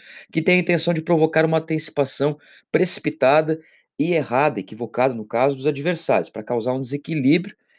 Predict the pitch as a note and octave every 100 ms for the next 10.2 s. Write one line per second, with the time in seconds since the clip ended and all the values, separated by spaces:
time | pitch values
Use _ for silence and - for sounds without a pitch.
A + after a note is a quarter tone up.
0 | _ - C3 C3+ D#3+ F3 C3+ A#2+ A#2 C3+
1 | C#3 C3 D#3+ E3 G3+ - - F3+ G#3 -
2 | D#3+ F3 F3+ F#3+ G3+ B3 D3+ G#2 F2 F#2
3 | G2+ C3+ C#3+ - - G3+ F#3+ F3 C#3+ D#3
4 | C#3+ D3+ D3 B2 D3 F3+ D3 A#2 A2 -
5 | A#2 B2+ G3 G#3+ _ - _ - C3+ C#3+
6 | D3+ F3 G3+ G#3 D3 F3 F3+ D#3+ - D#3+
7 | D3 A#2 D3 E3+ - C#3 D#3+ D3+ A#2 G2
8 | - - G#2+ C3 C#3 G#2 F#2+ - - -
9 | - - B2+ D3+ D3+ - C#3 - A#2 A#2
10 | A2+ C#3